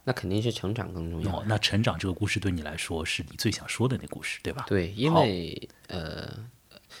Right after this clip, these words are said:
Speaker 1: 就是这个，这个词相关的是一个五十八岁的一个长者。
Speaker 2: 哦。
Speaker 1: 然后他跟我说，他有开那种，呃，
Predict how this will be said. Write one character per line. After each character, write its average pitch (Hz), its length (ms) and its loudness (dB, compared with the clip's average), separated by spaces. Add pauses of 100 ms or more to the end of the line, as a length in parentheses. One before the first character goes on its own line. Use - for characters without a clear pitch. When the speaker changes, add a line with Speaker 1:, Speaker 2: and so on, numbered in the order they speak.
(140)
Speaker 1:
就 - 140 -2
是 113 180 2
这 190 200 2
个， 123 160 8
这 - 200 0
个 143 100 8
词 - 280 -2
相 160 240 2
关 180 180 6
的 120 140 4
是 - 260 0
一 92 140 2
个 92 440 -4
五 92 180 -8
十 - 160 -8
八 156 280 -2
岁 131 400 -6
的 - 220 -10
一 92 140 -10
个 104 160 -6
长 95 280 -10
者。 - 180 -10 (340)
Speaker 2:
哦。 90 260 -4 (320)
Speaker 1:
然 - 140 -16
后 90 340 -14 (320)
他 113 300 -6
跟 120 300 -2
我 - 120 -10
说， 113 580 -4 (500)
他 101 260 0
有 92 360 -4
开 90 300 -4
那 87 140 -4
种， - 120 -10 (280)
呃， - 120 -10